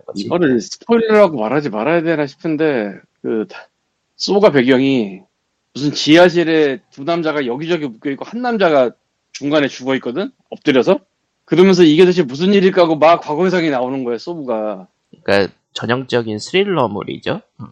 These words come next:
Speaker 1: 음.
Speaker 2: 그렇게 플래시백을 하고 다시 이 장면이 오고 플래시백을 하고 이 장면이 오다가 그 유명한 톱으로
Speaker 1: 음.
Speaker 2: 발자르기 하고 막 그러다가,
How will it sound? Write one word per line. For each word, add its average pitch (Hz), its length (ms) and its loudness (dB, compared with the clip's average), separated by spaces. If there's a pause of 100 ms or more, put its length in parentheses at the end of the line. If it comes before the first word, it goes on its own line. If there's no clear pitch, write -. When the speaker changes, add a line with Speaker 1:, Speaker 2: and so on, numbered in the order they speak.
(120)
Speaker 1:
음. 85 100 -20 (400)
Speaker 2:
그렇게 165 640 4 (140)
플래시백을 214 540 -2
하고 160 200 -2
다시 139 420 -10
이 127 100 -10
장면이 151 420 0
오고 120 240 -4
플래시백을 160 580 -2
하고 143 220 2
이 - 80 -12 (120)
장면이 135 320 0
오다가 175 380 0 (360)
그 143 240 2
유명한 139 760 4 (460)
톱으로 226 300 0
Speaker 1:
음. - 20 -6
Speaker 2:
발자르기 147 440 0
하고 190 420 0 (140)
막 135 200 -8
그러다가, 175 880 2